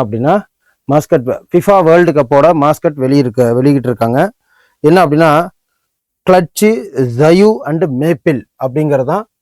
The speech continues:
இது. கிளட்ச், ஜயு, அப்புறம் மேப்பிள், இதுதான்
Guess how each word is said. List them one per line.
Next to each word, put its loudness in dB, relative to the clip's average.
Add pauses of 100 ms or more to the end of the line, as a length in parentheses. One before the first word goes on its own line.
(340)
இது. 0 (2000)
கிளட்ச், 0 (2750)
ஜயு, 4 (2750)
அப்புறம் 2
மேப்பிள், 2 (2500)
இதுதான் 4